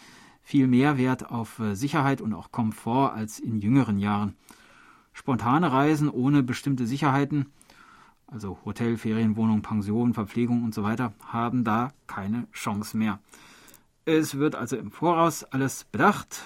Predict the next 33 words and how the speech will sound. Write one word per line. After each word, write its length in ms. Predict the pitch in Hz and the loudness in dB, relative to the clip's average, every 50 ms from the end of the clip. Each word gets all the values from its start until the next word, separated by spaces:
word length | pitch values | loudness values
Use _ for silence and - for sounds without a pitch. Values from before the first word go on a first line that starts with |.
| - | -12
worauf 280 | - 120 - 117 110 - | -8 -6 -4 -4 -4 -2
man 180 | 113 104 95 101 | -4 -4 -2 -2
Wert 180 | 139 170 180 - | -4 -4 -2 -2
legt 220 | - 95 - - | -2 -2 -2 -4
und 300 | - - 131 123 120 - | -8 -6 -4 -4 -4 -4
was 180 | 98 98 - - | -6 -8 -6 -4
man 180 | 120 107 110 | -4 -4 -4
erwartet. 560 | - 131 120 101 101 95 101 107 - 117 - - _ - - - - - - - - - - - - - | -4 -4 -4 -2 -2 -4 -4 -4 -6 -8 -10 -10 _ -20 -20 -20 -20 -20 -20 -20 -20 -20 -20 -20 -8 -4
Das 140 | - 202 | -2 -2
geht 160 | - 240 226 202 | 0 0 2 2
ja 60 | 185 156 | 4 4
heutzutage 480 | 175 - - 180 - 156 160 156 156 | 2 2 0 0 -2 -2 -2 -2 -2
per 160 | - 135 131 | 0 0 0
Internet 400 | 127 151 165 170 165 151 143 131 | 0 0 -2 0 0 2 0 0
so 180 | - 127 123 139 | 0 0 -2 -2
schnell, 420 | 139 - 117 107 113 127 160 170 - - - - - - - - - - - - _ _ | 0 0 0 2 4 4 2 2 0 -4 -18 -20 -20 -20 -20 -20 -20 -20 -20 -20 _ _
dass 360 | - 143 135 135 139 135 - - | -2 0 2 2 2 0 0 0
man 500 | 143 139 135 135 135 135 135 131 123 - | 2 4 6 6 6 4 4 2 0 -2
zwar 280 | - - 123 120 123 | -4 -4 -2 -2 -2
spontan 540 | - - 131 120 110 110 123 131 143 151 147 | -2 0 0 0 2 2 4 4 4 2 2
Urlaub 300 | - 143 156 165 147 120 | 2 2 2 2 2 2
buchen 280 | - 143 139 - - - | 0 -2 -2 -4 -4 -6
kann, 300 | - 135 156 196 214 214 - - - - _ _ | -2 0 0 0 0 -2 -4 -20 -20 -20 _ _
sich 380 | - - 175 175 - - - | -14 -10 -10 -8 -8 -8 -8
aber 240 | - 135 151 147 - | -6 -2 -2 -2 -4
auch 140 | 139 - - | -4 -8 -6
gleichzeitig 680 | 117 107 113 143 - - 165 165 156 202 170 - - | -4 -2 -2 -2 -4 -4 -6 -6 -6 -8 -10 -10 -8
auf 180 | 127 131 131 - | -6 -6 -6 -4
die 240 | - 151 147 147 | -2 -2 -2 -2
gewünschten 560 | - - 131 120 113 120 127 - - 147 143 127 | -2 -4 -2 -2 -2 -2 -2 -4 -6 -6 -6 -6
Sicherheiten 520 | 123 98 95 - 101 92 95 92 - 98 | -6 -8 -6 -6 -6 -6 -6 -8 -8 -8
verlassen 420 | - - 113 98 92 - - 95 | -6 -4 -6 -6 -6 -8 -12 -14
kann. 180 | - - - - | -14 -14 -16 -18